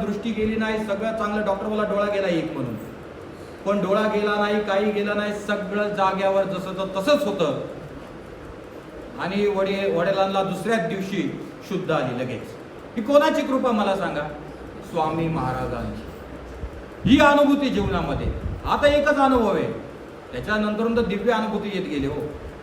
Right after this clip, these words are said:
असे अनुभव तुम्ही जर ऐकाल तर तुम्हाला खरं पण वाटणार नाही, "अरे, असं होतं का? देव आहे का या जगामध्ये? देव दिसतो का?"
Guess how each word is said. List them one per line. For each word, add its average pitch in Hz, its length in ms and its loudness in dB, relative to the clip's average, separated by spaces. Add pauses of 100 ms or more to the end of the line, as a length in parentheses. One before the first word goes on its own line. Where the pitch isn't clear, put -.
(1200)
असे 156 140 -4
अनुभव 202 440 4
तुम्ही 202 240 0
जर 202 140 0
ऐकाल 190 460 2 (880)
तर 160 60 -4
तुम्हाला 202 360 0 (280)
खरं 196 140 2
पण 233 180 6
वाटणार 214 360 2
नाही, 175 260 2 (580)
"अरे, 185 100 0
असं 208 220 6
होतं 214 360 6
का? - 340 2 (180)
देव 233 180 8
आहे 226 300 6
का 247 100 2
या 196 260 2
जगामध्ये? 147 380 0 (1120)
देव 247 200 2
दिसतो 262 400 4
का?" - 380 2